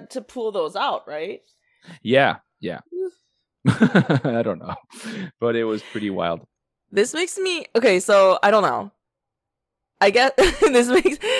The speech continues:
Speaker 1: this makes me remember there, I had a regular that was very open to being, like,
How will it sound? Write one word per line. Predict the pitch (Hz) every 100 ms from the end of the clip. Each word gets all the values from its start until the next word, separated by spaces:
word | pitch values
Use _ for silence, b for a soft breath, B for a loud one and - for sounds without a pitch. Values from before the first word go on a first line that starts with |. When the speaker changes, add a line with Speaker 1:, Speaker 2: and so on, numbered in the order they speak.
| 480
Speaker 1:
this | 233 226 233 _ _ -
makes | 220 254 -
me | 226 214 214 214 208 208 208 - _ _ _
remember | 214 202 175 180 180 180 175
there, | - 175 165 -
I | 190
had | 208
a | 247
regular | 180 151 151 147 160 180
that | 160 151 -
was | 156 156 175
very | 190 151 143 165 170 165 - _
open | 185 180 180 180 170 170
to | 196
being, | 165 165 165 160 151 156 165 - b b b
like, | 180 170